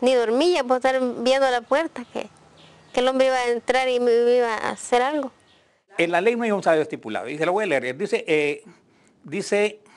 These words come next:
Speaker 2: "Trabajadores del servicio doméstico son los que se dedican en forma habitual y continua a labores propias de un hogar o de otro sitio de residencia, habitación particular que no importe lucro o negocio para el patrono".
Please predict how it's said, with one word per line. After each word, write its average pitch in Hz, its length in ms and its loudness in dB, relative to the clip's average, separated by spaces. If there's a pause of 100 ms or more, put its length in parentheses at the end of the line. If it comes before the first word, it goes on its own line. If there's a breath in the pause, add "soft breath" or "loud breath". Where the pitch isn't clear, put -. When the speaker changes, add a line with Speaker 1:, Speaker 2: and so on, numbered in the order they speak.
(880 soft breath)
Speaker 2:
"Trabajadores 151 500 2
del 143 140 -4
servicio 160 240 -6
doméstico 170 380 -6
son 190 100 -2
los 185 80 -6
que 196 80 -4
se 165 60 0
dedican 165 240 -2
en 143 80 -10
forma 185 280 -4
habitual 160 440 -2
y 233 60 -10
continua 202 360 -8
a 180 40 -4
labores 175 280 -4
propias 208 440 -2
de 170 60 -4
un 170 100 -4
hogar 120 300 -4
o 127 80 -6
de 139 60 -4
otro 147 200 -6
sitio 185 280 -6
de 170 60 -2
residencia, 165 600 -2 (540 loud breath)
habitación 147 520 -2
particular - 680 -2
que 165 120 -2
no 170 140 -4
importe 202 440 -4
lucro 220 360 -2
o 139 60 -2
negocio 120 380 -4
para 117 120 -4
el - 40 -8
patrono". 117 420 -2